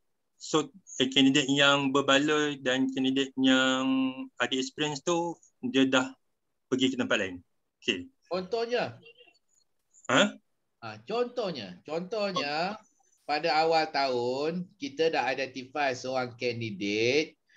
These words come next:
Speaker 2: yang kita nak ambil daripada Silver Lake untuk jawatan senior ak-, senior sistem, uh, analyst.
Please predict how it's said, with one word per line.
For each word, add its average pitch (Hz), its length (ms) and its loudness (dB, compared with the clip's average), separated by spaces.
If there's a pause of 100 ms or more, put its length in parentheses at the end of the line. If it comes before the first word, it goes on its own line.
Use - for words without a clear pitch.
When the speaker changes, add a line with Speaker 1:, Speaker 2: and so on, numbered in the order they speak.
(280)
Speaker 2:
yang 110 320 0
kita 117 400 0
nak 120 240 0 (160)
ambil 127 320 -2
daripada 110 800 0
Silver 98 480 -2
Lake 131 400 2 (560)
untuk 107 260 -2
jawatan 110 680 2
senior 113 580 -2
ak-, 101 320 -2
senior 107 640 -2
sistem, 107 720 0
uh, 95 400 -2
analyst. 123 720 4